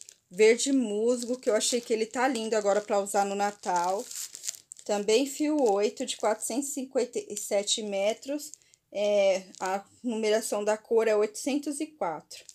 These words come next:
Verde musgo da Euroroma. Comprei também um salmão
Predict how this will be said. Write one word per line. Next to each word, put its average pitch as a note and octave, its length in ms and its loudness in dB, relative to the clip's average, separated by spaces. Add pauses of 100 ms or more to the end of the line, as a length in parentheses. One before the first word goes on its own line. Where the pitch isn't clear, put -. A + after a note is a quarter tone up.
(380)
Verde G#3 360 4
musgo B3 460 2
da A#3+ 80 6
Euroroma. A#3 640 4 (2250)
Comprei A#3+ 440 4
também G#3+ 400 -4
um B3 80 -4
salmão B3 800 -2